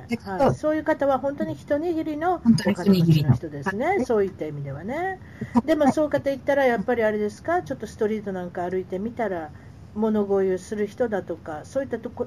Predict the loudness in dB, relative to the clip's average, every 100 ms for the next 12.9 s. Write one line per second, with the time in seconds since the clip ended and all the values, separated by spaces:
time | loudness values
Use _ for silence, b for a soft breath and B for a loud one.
0 | -6 -4 -2 0 2 2 2 -2 -10 -6
1 | -2 0 6 8 10 12 12 12 12 10
2 | 8 4 4 4 6 10 12 12 10 6
3 | 6 6 6 6 6 4 6 8 10 10
4 | 8 10 10 12 10 8 6 4 4 6
5 | 6 4 4 8 10 10 10 8 10 12
6 | 12 8 6 10 12 12 10 6 4 6
7 | B B B B 6 6 6 6 6 6
8 | 2 0 -2 -4 -8 -6 4 8 8 8
9 | -2 -20 2 6 6 4 0 0 6 8
10 | 10 10 6 6 4 -4 0 4 6 8
11 | 10 10 10 10 8 4 4 6 8 8
12 | 8 8 10 12 12 10 6 6